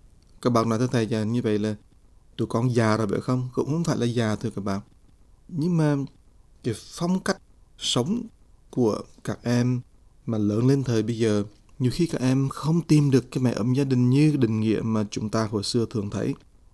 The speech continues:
Và cái cuộc sống mà bây giờ càng lúc không phải là càng mau mà thôi, mà càng lúc càng hướng ngoại, càng lúc càng đi vào con đường vật dục càng nhiều. Và những cái đề tài mà mình nói chuyện với nhau nhiều khi không còn là cái đề tài mà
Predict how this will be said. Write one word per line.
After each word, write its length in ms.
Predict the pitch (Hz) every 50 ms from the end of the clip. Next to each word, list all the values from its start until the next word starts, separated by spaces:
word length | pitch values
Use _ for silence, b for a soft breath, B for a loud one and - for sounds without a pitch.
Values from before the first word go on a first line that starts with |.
| - - - _ - - - - - - - - -
Và 160 | 185 139 127
cái 140 | 127 196 -
cuộc 200 | - 139 - -
sống 380 | - 120 110 123 131 135 131 127 - _ - - - - _ _ -
mà 480 | 127 120 120 123 120 117 117 113 113 120 - - -
bây 180 | 147 135 131
giờ 260 | 120 123 117 113 113 110 -
càng 220 | - 117 113 117
lúc 140 | 117 123 123 -
không 100 | 139 131
phải 120 | - 104 95
là 80 | 110
càng 300 | 107 - 117 113 113 117
mau 220 | 117 120 131 135 131
mà 120 | 117 104 101
thôi, 220 | 123 117 117 113
mà 120 | 110 107 101
càng 200 | - 101 104 107
lúc 140 | 117 113 -
càng 200 | - 101 101 104
hướng 320 | 95 95 113 123 139 156 147
ngoại, 320 | 120 104 92 87 - - - - - -
càng 120 | 117 113
lúc 120 | 123 120 120
càng 100 | 123 123
đi 160 | 127 131 131
vào 200 | 131 131 117 110
con 200 | 104 - 113 117
đường 240 | 113 110 104 101 104
vật 160 | 107 120 113 -
dục 160 | 123 117 107 -
càng 160 | - 113 110
nhiều. 280 | 113 107 107 107 104 104 - b b b b - - - - _ - _ - _ -
Và 100 | - 123
những 160 | 120 117 113
cái 100 | - 147
đề 140 | 139 127 123
tài 300 | 117 123 117 117 113 110 104 - - _ _ - - _ - - -
mà 420 | 120 120 117 110 110 110 107 104 - b b b b b b -
mình 220 | 123 123 117 113
nói 100 | 110 110 107
chuyện 200 | - 127 120 110
với 100 | 110 113
nhau 280 | 113 117 117 120 120 120
nhiều 200 | 117 117 117 110 -
khi 160 | - 127 123
không 240 | 127 - 147 147 131
còn 260 | 131 123 113 110 110
là 80 | 107
cái 160 | 107 - 120 113
đề 100 | 110 107
tài 340 | 110 - 104 107 107 107 - - _ _ - - - _ - -
mà 320 | 113 110 113 110 107 104